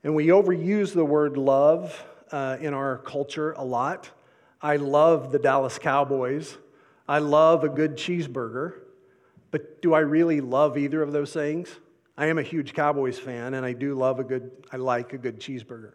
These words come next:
I love my wife, I love my kids, I love my grandkids.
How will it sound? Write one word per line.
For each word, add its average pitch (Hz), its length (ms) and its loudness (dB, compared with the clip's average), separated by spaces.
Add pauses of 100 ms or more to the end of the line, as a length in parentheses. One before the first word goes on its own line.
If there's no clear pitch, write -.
(540)
I 135 60 -8
love 143 300 2
my 143 120 0
wife, 127 420 -2
I 135 60 -6
love 131 240 -4
my 127 140 -6
kids, 135 360 -8
I 123 40 -6
love 127 180 -4
my 117 140 -10
grandkids. 123 800 -8